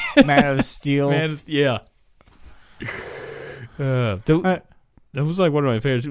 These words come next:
Speaker 1: That would have been great. Like, the black guy's Superman. He's
Speaker 2: Yeah.
Speaker 1: and he had no superpowers either. He just had a suit that. So that would have been fantastic. But there was,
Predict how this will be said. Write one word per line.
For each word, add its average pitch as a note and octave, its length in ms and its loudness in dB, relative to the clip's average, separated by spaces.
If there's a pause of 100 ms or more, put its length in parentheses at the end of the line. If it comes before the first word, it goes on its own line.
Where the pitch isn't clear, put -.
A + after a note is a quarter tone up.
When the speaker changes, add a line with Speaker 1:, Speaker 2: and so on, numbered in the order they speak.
Speaker 1:
That D#3+ 160 6
would F3+ 80 6
have B2+ 60 -2
been A#2 140 2
great. G2+ 340 0
Like, F#2+ 360 -6 (160)
the D3 160 4
black D#3+ 380 4
guy's A#2 360 2
Superman. G#2+ 680 -2
He's C3 140 -4
Speaker 2:
Yeah. G#2+ 300 -4 (840)
Speaker 1:
and F#3 140 0
he G3 60 2
had F#3+ 140 4
no D#3+ 60 4
superpowers A#2 680 0
either. F#2 220 -4
He G#2 100 -4
just F#2+ 160 -8
had G#2+ 140 -2
a F2+ 60 -4
suit G2 400 -6
that. E2+ 160 -12 (2500)
So G#2 180 -6
that G#2 100 -2
would G#2 80 -2
have F#2 80 -4
been F#2 120 -8
fantastic. - 720 -14 (100)
But A#2 120 -18
there F2+ 160 -14
was, E2+ 260 -16